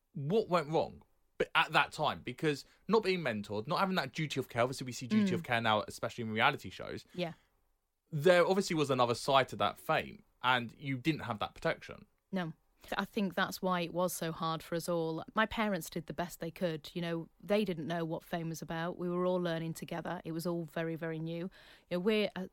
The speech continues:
Speaker 2: a small family from Bury in Manchester. You know, this, I was the first person to have any kind of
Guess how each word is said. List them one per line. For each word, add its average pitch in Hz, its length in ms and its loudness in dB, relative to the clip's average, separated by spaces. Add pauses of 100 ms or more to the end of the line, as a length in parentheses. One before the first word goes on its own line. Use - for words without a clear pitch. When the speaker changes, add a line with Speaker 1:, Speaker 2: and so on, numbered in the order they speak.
(100)
Speaker 2:
a 175 60 -4
small 196 340 0
family 170 580 0 (400)
from 175 280 0
Bury 190 420 0 (220)
in 180 120 0
Manchester. 165 720 -2
You - 80 -4
know, 170 140 0
this, 185 480 0
I 180 60 2
was 196 160 0
the 170 80 -2
first 175 340 0
person 165 400 -4
to 185 100 -10
have 170 280 -2
any 165 160 0
kind 165 260 -6
of 151 180 -6